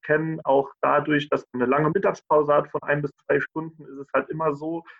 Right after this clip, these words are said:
dass dort ganz viel gesprochen wird, ganz viel kommuniziert wird. Und ja, deshalb habe ich mich dafür entschieden, die Übernachtungsgruppen wirklich, ähm, weiterhin zu machen, will das auch, ähm, verteidigen, <laughs> solange es irgendwie möglich ist. Und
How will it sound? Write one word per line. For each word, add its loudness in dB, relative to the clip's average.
dass -2
dort 0
ganz -4
viel 2
gesprochen -4
wird, 2
ganz 0
viel -20
kommuniziert 6
wird. 10
Und 2
ja, 4
deshalb 4
habe 0
ich -16
mich -20
dafür -8
entschieden, -10
die -2
Übernachtungsgruppen -4
wirklich, -2
ähm, -2
weiterhin 2
zu -2
machen, -2
will 4
das 0
auch, -2
ähm, 0
verteidigen, 0
<laughs> 4
solange 4
es 0
irgendwie -4
möglich 0
ist. 0
Und 2